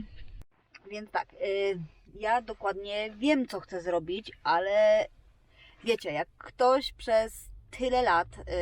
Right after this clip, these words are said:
y, ma jasny kolor włosów, to nie wiem, czy, y, chcę go zmieniać, bo ja się czuję dobrze w blondzie.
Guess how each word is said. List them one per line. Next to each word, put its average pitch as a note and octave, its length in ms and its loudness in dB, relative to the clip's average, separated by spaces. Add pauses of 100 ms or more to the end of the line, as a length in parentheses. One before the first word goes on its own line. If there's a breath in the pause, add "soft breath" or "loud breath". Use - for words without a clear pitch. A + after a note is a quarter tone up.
(160)
y, - 20 -4
ma E3+ 540 0 (240)
jasny F#3+ 340 -4
kolor A3+ 320 -6
włosów, F#3+ 500 -4 (460 loud breath)
to G3+ 80 -6
nie G#3+ 140 -8
wiem, A3+ 240 -6
czy, - 260 -8
y, G#3 1000 0
chcę - 260 -12
go A#3+ 140 0
zmieniać, B3 540 2
bo G3 120 -4
ja F#3+ 140 2
się G3 140 -8
czuję F#3+ 340 -2
dobrze G3+ 440 0
w E3+ 40 -10
blondzie. D#3 460 -2